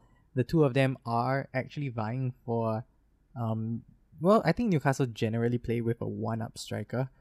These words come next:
So, um, they've always been subbing for each other, right? Um, but recently, we've seen Isak kind of playing a bit more of a attacking winger kind of, um, um, position on the left,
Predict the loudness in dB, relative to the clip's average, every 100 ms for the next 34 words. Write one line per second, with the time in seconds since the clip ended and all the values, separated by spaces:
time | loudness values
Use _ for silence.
0 | _ _ -2 4 6 4 2 _ _ _
1 | -4 -2 2 2 4 6 6 4 4 4
2 | 4 -2 -8 -4 0 2 2 0 -2 -2
3 | -2 -2 0 0 0 -2 -2 -4 -8 _
4 | -4 -2 -4 -2 0 0 -4 _ _ _
5 | -6 2 4 4 2 4 4 4 4 4
6 | 2 0 -2 -2 -2 -6 -2 -2 -4 -6
7 | -6 -4 -6 -4 -4 -2 0 0 0 0
8 | 0 -2 -2 -6 _ _ -8 -4 -4 -2
9 | -4 -2 -2 -4 -2 -2 -2 -2 -4 -8
10 | _ _ _ _ -8 -6 -6 -6 -10 -10
11 | -12 -16 _ _ _ -14 -12 -8 -6 -4
12 | -2 -2 -4 -8 -6 -4 -2 -2 -4 -8